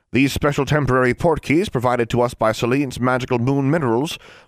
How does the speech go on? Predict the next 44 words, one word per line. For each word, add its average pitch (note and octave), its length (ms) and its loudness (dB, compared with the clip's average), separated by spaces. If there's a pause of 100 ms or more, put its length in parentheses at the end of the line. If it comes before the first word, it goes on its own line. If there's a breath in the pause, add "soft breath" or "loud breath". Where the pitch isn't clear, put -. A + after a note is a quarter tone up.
will C#3 120 2
transport D#3 540 0
you C3+ 120 4
to C3+ 100 4
a C3 80 4
random C#3+ 300 2
location C3 460 0
in A#2 80 0
the A#2+ 100 0
labyrinth. F2+ 580 -2 (460 soft breath)
Find C3+ 260 0
as B2+ 100 0
many F3 160 0
coins D3+ 340 0
as B2 100 0
you C3 100 0
can A#2+ 300 0
before A#2 240 0
you're G#2+ 100 2
recalled. G#2+ 500 -2 (440)
Your A#2+ 140 0
port D#3+ 280 0
key E3+ 140 2
will F3 140 2
bring B2+ 240 0
you B2+ 80 2
back B2 240 0
here D3+ 200 2
if F3+ 120 0
you B2+ 100 4
say C#3 160 2
the B2+ 100 2
word A#2+ 280 2
Radire. G#2+ 640 0 (320 soft breath)
Lose F3+ 220 2
your A2 100 2
port F2 280 -2
key F2 120 -2
stone F#2+ 420 0
and A2 120 0
you A2 60 0
will A2 120 2
be A#2 140 0
disqualified." F#2+ 800 -4